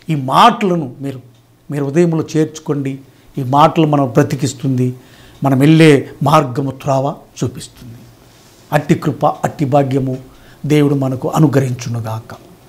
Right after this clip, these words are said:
ఈ నూతన సంవత్సరంలో ప్రతి కుటుంబం ఆశీర్వదించబడునుగాక. ప్రతి బిడ్డలు, ఆ యవనస్తులు, వీళ్ళంతా దేవుని సన్నిధికి వచ్చి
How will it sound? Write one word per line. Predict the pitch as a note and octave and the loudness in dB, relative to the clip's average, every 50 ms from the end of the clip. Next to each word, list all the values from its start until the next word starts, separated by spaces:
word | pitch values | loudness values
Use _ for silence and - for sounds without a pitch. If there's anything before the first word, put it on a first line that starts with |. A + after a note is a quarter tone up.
| - _ _ _ - - - - - | -20 _ _ _ -20 -20 -16 -2 0
ఈ | D#3 | 4
నూతన | D#3 F3+ F3+ F3+ F3 D#3 | 4 4 4 4 2 2
సంవత్సరంలో | - E3 D3+ D3 D3 - D3+ D3+ C#3+ C#3+ C#3+ C#3 C#3 - - - - - - | 4 2 0 0 0 -2 -2 0 2 2 2 2 0 -4 -12 -20 -18 -4 0
ప్రతి | F3 F3+ F3 - F#3+ | 0 0 2 2 0
కుటుంబం | E3 - - - F3 D#3+ D3+ C#3+ C#3 C3+ | 0 0 -2 0 0 2 2 2 0 2
ఆశీర్వదించబడునుగాక. | C3+ D#3 E3+ - - - D#3 C3 B2+ C3+ C3 B2 A2+ A#2 - B2 A2+ A#2+ A2+ A2+ A#2 A2 A2 G#2+ G#2+ - - - - - _ - - - - - - - - | 2 2 2 2 2 0 0 0 2 -2 -2 -2 -2 -4 -6 -6 -8 -8 -8 -10 -12 -12 -12 -12 -12 -14 -18 -20 -20 -20 _ -20 -20 -20 -20 -20 -16 -2 2
ప్రతి | F3 F3 F3 G#3 | 2 2 4 2
బిడ్డలు, | E3 C#3+ F#3 E3 F3+ E3+ E3 D#3 D3+ - - - - - - | 2 2 2 4 4 2 2 2 -2 -6 -16 -20 -20 -8 -4
ఆ | D#3 | 0
యవనస్తులు, | C#3+ D3+ E3 F3 F#3+ F#3 F3 - - - - D3 C#3+ | 2 4 4 6 4 4 2 0 -4 -8 -6 -6 -6
వీళ్ళంతా | C#3 - - - _ - - D3 C#3+ F#3+ A#3 A3 A3+ - F#3+ D#3+ C3+ C3+ C#3+ - - - - - - | -6 -10 -14 -20 _ -10 -4 -2 0 0 0 -2 -2 0 0 0 2 0 -2 -6 -10 -20 -18 -6 2
దేవుని | D3 E3 E3+ E3+ D#3+ | 6 6 8 6 6
సన్నిధికి | D#3 - D3+ D3 C#3+ C#3 C3+ - | 4 2 2 0 0 -2 0 0
వచ్చి | D3 C#3 - - D3 C3+ B2+ | -2 -2 -2 -4 -4 -4 -4